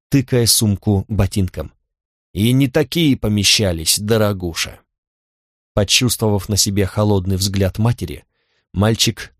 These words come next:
попятился из комнаты. "Иди с сестрой поиграй!"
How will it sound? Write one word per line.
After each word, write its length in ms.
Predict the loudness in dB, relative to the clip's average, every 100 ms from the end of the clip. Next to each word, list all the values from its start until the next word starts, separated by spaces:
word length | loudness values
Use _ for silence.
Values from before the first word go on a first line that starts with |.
| _
попятился 640 | -2 0 0 0 -2 -2 0
из 160 | 0
комнаты. 560 | 0 -2 -4 -8 -14 -14 _ _ _
"Иди 320 | 0 2 2
с 60 | 2
сестрой 500 | 2 2 0 2 0
поиграй!" 540 | 2 0 2 0 0